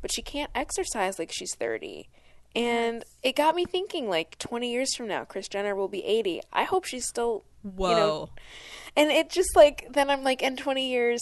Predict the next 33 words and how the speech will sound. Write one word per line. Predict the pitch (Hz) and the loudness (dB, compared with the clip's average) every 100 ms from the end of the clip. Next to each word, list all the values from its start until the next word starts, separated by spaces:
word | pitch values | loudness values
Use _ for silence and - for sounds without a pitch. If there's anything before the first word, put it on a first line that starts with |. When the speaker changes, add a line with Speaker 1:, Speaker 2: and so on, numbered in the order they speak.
| - | 0
Speaker 1:
like, | 214 208 | 0 0
Kourtney | - 233 208 214 202 | -2 -2 -2 -4 -4
will | 208 | -6
be | 208 | -6
fifty-seven, | - 214 - 220 202 190 190 | -8 -10 -10 -8 -6 -4 -6
I | 190 | -6
think. | - 185 185 180 | -8 -8 -8 -6
And | 165 196 - - - | -6 -6 -14 0 6
I | 311 | 8
don't | 294 220 | 8 8
know. | 202 208 226 | 8 8 6
It | 294 | 4
just | 339 339 - | 4 2 0
scares | - 220 214 233 240 | 2 6 6 4 0
me | 233 233 226 | -4 -4 -4
'cause | - 208 214 | -8 -4 2
that's | 202 208 - | 2 2 -4
when | 220 208 | -6 -6
Kylie's | - 165 170 180 185 | -6 0 0 0 -2
gonna | - 190 196 | -4 -4 -4
be | 202 | -8
forty, | - 202 196 202 196 190 | -6 -4 -2 0 0 0
and, | 175 151 | 0 -2
like, | 151 - | -6 -4
that's | 165 - | -6 -4
when | 170 160 - - - - | -8 -10 -14 -20 -20 -10
North | 180 175 175 175 | -4 0 -2 -2
and | 165 - | -8 -6
Saint | 139 156 170 | -6 -6 -6
are | 170 | -8
gonna | 170 156 | -8 -10
be, | 151 | -8
like, | 123 | -8